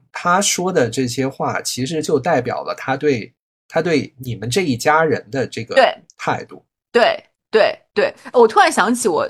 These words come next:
Speaker 2: 我一个朋友跟我讲过的一件事情，让我，让我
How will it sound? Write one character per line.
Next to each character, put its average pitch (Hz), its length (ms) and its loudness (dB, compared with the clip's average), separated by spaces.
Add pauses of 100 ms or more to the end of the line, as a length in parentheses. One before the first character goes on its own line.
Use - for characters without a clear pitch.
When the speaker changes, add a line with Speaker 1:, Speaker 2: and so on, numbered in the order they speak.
Speaker 2:
我 175 140 2
一 175 120 -2
个 196 100 0
朋 190 240 -6
友 226 100 2
跟 220 120 -4
我 196 120 0
讲 180 240 -2
过 185 120 -4
的 160 80 -2
一 139 60 -2
件 175 180 -6
事 180 140 -12
情， 160 160 -6
让 214 180 2
我， 160 120 0 (220)
让 214 200 2
我 160 100 0